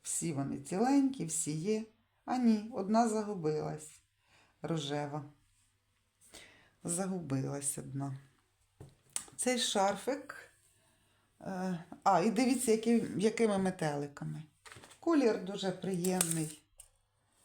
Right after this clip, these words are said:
Ширина п'ятдесят три, а довжина, скоріше всього, що також, хоча ні, мабуть, метр шістдесят. Да, метр шістдесят цього шарфика.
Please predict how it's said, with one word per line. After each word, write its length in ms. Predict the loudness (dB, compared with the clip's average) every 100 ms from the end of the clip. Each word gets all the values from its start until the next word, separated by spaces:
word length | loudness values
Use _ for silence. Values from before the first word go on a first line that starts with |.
| _ _ -8
Ширина 640 | -2 4 4 6 4 4
п'ятдесят 720 | 2 0 0 0 0 0 0 2
три, 340 | 2 2 0 -4 -8 -10 _ _ -20 -20 -20 -20 -20 _
а 140 | 0
довжина, 720 | 4 2 4 4 6 6 4
скоріше 640 | 2 -2 0 0 0 2 0
всього, 460 | 0 -2 0 0
що 160 | -2 -4
також, 800 | -6 -6 -4 -2 0 -2 -4 -8 -20 -20 _ _
хоча 340 | -8 -4 2
ні, 180 | 2 4
мабуть, 400 | 0 -2 -4 -6
метр 340 | -8 -6 -6 -8
шістдесят. 1000 | -8 -8 -8 -6 -4 -4 -2 -4 -6 -14 -20 -20 _ _ _ _ _ _
Да, 200 | 0 2 0 -4 -2 0
метр 240 | -2 -4
шістдесят 880 | -6 -6 -6 -6 -6 -4 -6 -10 -18 _ _ _ _ _ _ _ _ _
цього 320 | -12 -10 -8
шарфика. 720 | -4 -2 -2 -6 -10 -8 -10